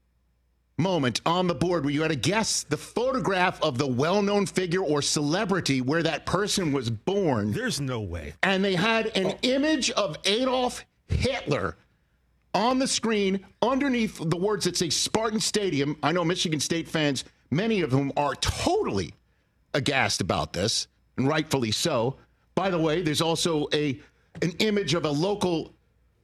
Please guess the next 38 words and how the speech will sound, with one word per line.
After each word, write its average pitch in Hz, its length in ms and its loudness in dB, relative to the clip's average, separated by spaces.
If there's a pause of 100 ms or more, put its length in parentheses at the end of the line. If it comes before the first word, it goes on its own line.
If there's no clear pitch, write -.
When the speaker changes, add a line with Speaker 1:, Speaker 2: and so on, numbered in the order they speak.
(520)
Speaker 1:
food 262 360 0
chain 185 480 2
that 156 140 2
is 139 200 0
well 175 340 2
known 175 220 2
in 156 60 2
the 147 60 0
state 170 220 0
of 156 60 2
Michigan 180 360 0
that's 147 140 0
a 143 60 2
sponsor 165 500 0
there. 156 220 2 (380)
Do 170 80 -2
you 202 40 2
think 262 240 -2
they 220 120 -2
want 240 180 2
to 220 60 0
have 226 100 0
a 208 60 2
picture - 360 -2
of 139 80 -2
Hitler 240 560 0 (480)
next 165 280 -2
to 175 100 0
that? 185 320 0 (380)
And 127 80 -2
they 131 60 2
apologize. 196 720 0
They 160 80 0
say 170 140 0
they 147 80 -2
were 127 120 0
deeply 165 420 -2
sorry. 160 540 0